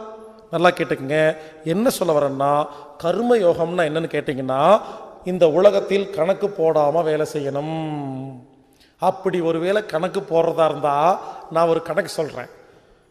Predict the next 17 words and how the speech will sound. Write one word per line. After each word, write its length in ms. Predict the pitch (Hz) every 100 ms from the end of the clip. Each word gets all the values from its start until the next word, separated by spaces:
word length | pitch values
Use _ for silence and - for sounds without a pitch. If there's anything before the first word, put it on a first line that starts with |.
| _
உங்களுக்கு 840 | 180 202 208 202 190 180 208 277 - - - 156
யாரையெல்லாம் 680 | 165 196 226 226 220 220 233 -
பழி 200 | 190 214
வாங்கணும்னு 340 | 214 214 226 220
தோணுதோ, 600 | 196 202 185 196 247 - - -
ஒரு 140 | 202
பேப்பர்ல 520 | - 233 254 220 196
எழுதுங்க, 340 | 196 180 151 131 - - - - -
பழிக்கு 340 | 202 208 214
பழி 240 | 160 208 202
வாங்கணும்னு. 580 | 185 202 190 175 147 135 - - -
மிஞ்சி 220 | 180 196 190
மிஞ்சி 200 | 190 202
போனா 180 | 202
பத்து 260 | 196 190 220
பேர் 140 | 220
வருவாங்களா? 480 | 214 208 208 208 226